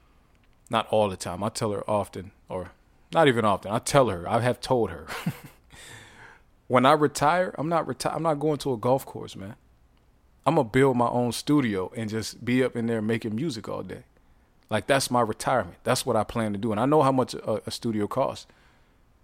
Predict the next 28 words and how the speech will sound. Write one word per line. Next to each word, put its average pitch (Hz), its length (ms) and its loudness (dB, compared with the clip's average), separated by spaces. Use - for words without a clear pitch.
So 117 400 4
I 113 120 4
know 123 200 2
how 117 80 2
much 113 200 -2
money 107 280 -4
I 98 120 -6
need 104 460 -2
to - 140 -8
make 107 240 0
sure 113 260 0
that 98 100 -2
my 98 120 -4
studio 98 640 -4
is 98 320 -6
legit. 101 520 -8
And 107 140 -4
that's 131 200 4
what 127 120 2
I'm 127 80 0
gonna 131 100 -2
do. 165 380 -2
I'm 131 100 -6
gonna 143 80 -2
retire 139 560 2
as 127 280 0
doing 151 280 2
that, 220 220 -4